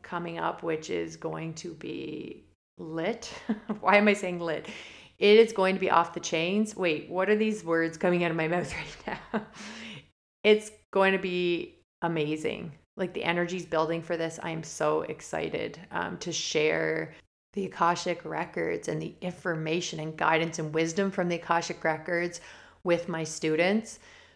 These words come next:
Five D, like, the new earth is all about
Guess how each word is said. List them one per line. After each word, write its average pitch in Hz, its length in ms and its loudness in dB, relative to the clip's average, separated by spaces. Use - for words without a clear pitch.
Five 190 460 2
D, 170 400 0
like, 156 240 0
the 170 100 -2
new 165 380 0
earth 185 320 0
is 165 240 -4
all 185 260 0
about 170 680 0